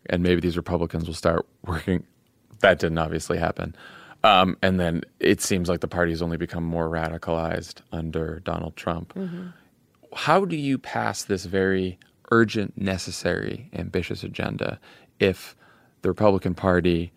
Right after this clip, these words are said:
Speaker 1: Mitch McConnell in the Senate, um, treats you like they treated Don, uh,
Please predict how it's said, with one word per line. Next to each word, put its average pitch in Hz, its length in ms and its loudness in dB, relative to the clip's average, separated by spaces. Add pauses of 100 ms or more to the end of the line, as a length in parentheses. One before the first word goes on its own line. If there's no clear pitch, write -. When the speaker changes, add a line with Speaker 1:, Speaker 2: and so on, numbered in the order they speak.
(120)
Speaker 1:
Mitch 101 260 -4
McConnell 90 460 -2
in 87 80 -2
the 87 80 -2
Senate, 85 480 -2 (600)
um, 85 420 4 (720)
treats - 460 0
you 98 260 2
like 90 240 2
they 85 140 0
treated 85 300 -4
Don, 90 200 -4
uh, 87 280 -2